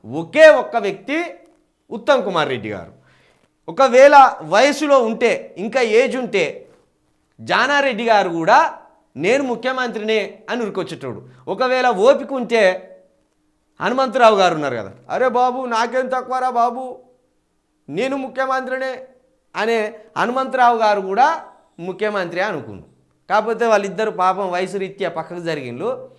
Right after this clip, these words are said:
ఇక నలుగురు ఉన్నారండి. ఒకరేమో లోపలనే అణిచిపెట్టుకొని "ముఖ్యమంత్రి అయితే బాగుండు" అనుకునే పొంగులేటి శ్రీనివాసు, ఇక మిగతా ముగ్గురేమో వీళ్ళు,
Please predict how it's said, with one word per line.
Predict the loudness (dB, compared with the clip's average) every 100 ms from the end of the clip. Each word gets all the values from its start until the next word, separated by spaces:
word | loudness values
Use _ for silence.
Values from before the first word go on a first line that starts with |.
| _ -2
ఇక | 0
నలుగురు | 0 0 0 -2 -2
ఉన్నారండి. | 0 2 2 0 -4 -8 -14 -20 _ _ _ _ _ _ _
ఒకరేమో | -6 -2 2 2 4 6 6
లోపలనే | 4 2 4 4 2 2
అణిచిపెట్టుకొని | -4 -6 -6 -6 -6 -6 -6
"ముఖ్యమంత్రి | -8 -10 -10 -8 -8
అయితే | -8 -6
బాగుండు" | -2 -2 -2 -4 -4
అనుకునే | -4 -4 -6 -6 -6 -8 -14 _ -12
పొంగులేటి | -6 -2 -2
శ్రీనివాసు, | -4 -10 -10 -6 -8 -8 -12 -12 -20 _ _ _ _ -8
ఇక | 2 4 4 2 -10 _ -10
మిగతా | -6 -4 4 6 6 4 -6 -12
ముగ్గురేమో | -8 -2 -2 0 -2
వీళ్ళు, | -4 -6 -8 -14